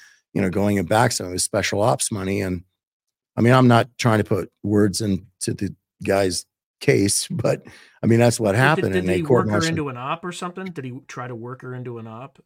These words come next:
Speaker 2: At
Speaker 1: No,
Speaker 2: least to make
Speaker 1: he
Speaker 2: it
Speaker 1: just took her
Speaker 2: Oh,
Speaker 1: with
Speaker 2: no,
Speaker 1: him.
Speaker 2: he just
Speaker 1: It was
Speaker 2: met
Speaker 1: that, it, yeah, it was his
Speaker 2: Yeah.
Speaker 1: girlfriend, more or less,
Speaker 2: Yeah.
Speaker 1: I guess.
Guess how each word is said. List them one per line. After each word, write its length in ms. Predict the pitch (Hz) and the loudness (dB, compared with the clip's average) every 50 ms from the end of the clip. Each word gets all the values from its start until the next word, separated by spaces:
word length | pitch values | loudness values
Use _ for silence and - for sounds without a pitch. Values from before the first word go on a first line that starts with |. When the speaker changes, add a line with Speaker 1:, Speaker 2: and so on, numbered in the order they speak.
| _ _ | _ _
Speaker 2:
At 100 | 139 - | -4 2
Speaker 1:
No, 240 | 135 156 170 196 233 | 4 4 4 4 2
Speaker 2:
least 60 | 233 233 | 0 -2
to 80 | 117 | -8
make 180 | 110 113 113 110 | -14 -14 -2 0
Speaker 1:
he 140 | 131 131 127 | 2 2 2
Speaker 2:
it 80 | 120 - | 2 2
Speaker 1:
just 300 | 139 131 123 - - - | 0 0 0 0 -6 0
took 200 | - 160 151 - | 0 0 2 4
her 80 | 160 147 | 2 4
Speaker 2:
Oh, 60 | 151 | 4
Speaker 1:
with 140 | 185 175 135 | 2 2 0
Speaker 2:
no, 100 | - - | -2 -4
Speaker 1:
him. 40 | |
Speaker 2:
he 60 | 135 156 | -8 -10
just 160 | 151 - - 117 | -14 -10 -8 -6
Speaker 1:
It 60 | 110 | -6
was 100 | - - | -6 -4
Speaker 2:
met 80 | - | -4
Speaker 1:
that, 180 | 120 110 - - - | -4 -4 -4 -4 -4
it, 140 | 110 107 - - _ _ _ _ _ _ _ _ _ | -6 -8 -8 -10 _ _ _ _ _ _ _ _ _
yeah, 220 | 117 131 127 120 | -4 -2 0 0
it 60 | 104 104 | 0 -2
was 100 | 117 120 | -4 -4
his 120 | 123 104 | -6 -2
Speaker 2:
Yeah. 60 | - | 2
Speaker 1:
girlfriend, 560 | 139 143 160 151 - - - - - - 131 - _ _ _ _ _ _ _ _ _ _ _ - | 4 4 4 4 0 -6 -10 -12 -16 -18 -18 -20 _ _ _ _ _ _ _ _ _ _ _ -6
more 140 | 95 98 95 | -4 -2 -2
or 60 | 92 | 0
less, 380 | 104 127 107 - - 120 - | 0 0 -2 -4 -4 -8 -8
Speaker 2:
Yeah. 60 | 113 98 | -8 -6
Speaker 1:
I 40 | |
guess. 320 | 82 95 90 104 110 - | -6 -4 -4 -4 -6 -8